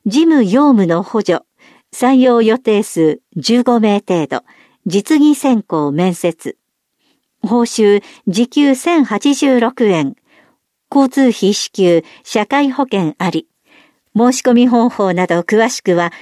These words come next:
十二月二十二日までに、職員課人事係、電話五九八四の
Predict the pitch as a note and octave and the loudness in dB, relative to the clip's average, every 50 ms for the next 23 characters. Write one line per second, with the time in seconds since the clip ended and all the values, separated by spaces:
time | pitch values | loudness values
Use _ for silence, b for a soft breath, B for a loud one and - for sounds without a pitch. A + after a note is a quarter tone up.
0 | B B B - E3+ A3+ C#4 D4+ D4 D4+ D4+ D4 D4+ D4+ - C#4 C4 D4+ E4+ - | B B B -4 -2 0 2 4 4 4 4 2 0 0 0 2 2 2 2 0
1 | E4 D#4 C#4 A#3+ G3+ G3 G#3 A#3+ C4+ C4 - C#4+ B3 A3+ G#3+ F#3+ F3+ E3+ E3 E3+ | 0 0 2 2 2 2 2 2 2 0 0 0 2 2 2 0 0 0 0 -2
2 | - b b b b b b b - - G#3 G3 - D4 D#4 D#4+ D#4+ D#4+ D#4 D4 | -4 b b b b b b b -6 -4 -4 -2 0 2 2 4 4 4 2 2
3 | - C#4 C4 G#3+ - A#3 A#3+ A#3+ A#3 - A3 G3+ G3 G3 - - E3 D#3+ D#3 - | 0 -2 -2 0 2 2 4 4 4 2 0 -2 -2 -2 -2 -4 -4 -4 -6 -8
4 | - _ _ _ _ _ _ D#3+ F#3 F3 E3+ E3 D#3+ E3 D#3+ D#3 b b b b | -10 _ _ _ _ _ _ -4 -2 -2 0 0 -2 -2 -4 -6 b b b b
5 | b - E3 A#3 B3+ C4+ C4+ C4 - C4+ B3+ A3 F3+ - - F#3+ - - B3+ A#3+ | b -6 -2 0 2 2 0 0 0 0 0 0 0 -2 -6 -8 -2 0 0 2
6 | B3 A#3+ A#3 G3+ F3+ F3 F3 F3 - | 2 2 2 0 0 -2 -2 -4 -4